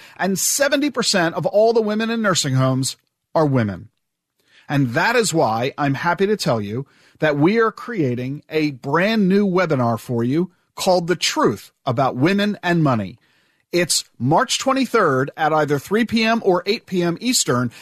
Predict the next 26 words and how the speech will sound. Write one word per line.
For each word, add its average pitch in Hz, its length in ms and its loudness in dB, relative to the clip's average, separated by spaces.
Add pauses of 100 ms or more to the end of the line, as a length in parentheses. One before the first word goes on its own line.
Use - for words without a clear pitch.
(140)
and 165 240 2
joining 254 400 2
me 226 180 2
throughout 180 360 0
this 165 180 -2
entire 240 460 0
program 196 640 0
is 139 180 -2
my 147 140 2
good 208 260 0
friend 196 380 0 (220)
Jean 180 340 0
Chatzky, 151 640 -2 (340)
the 131 80 2
award-winning 190 720 2
financial 165 500 0
columnist, 190 600 0
the 147 80 -6
finance 170 420 -2
editor 185 320 2
for 147 200 -4
N 185 160 0
B 180 120 -2
C's 175 380 -2
Today 175 260 0
Show, 185 380 2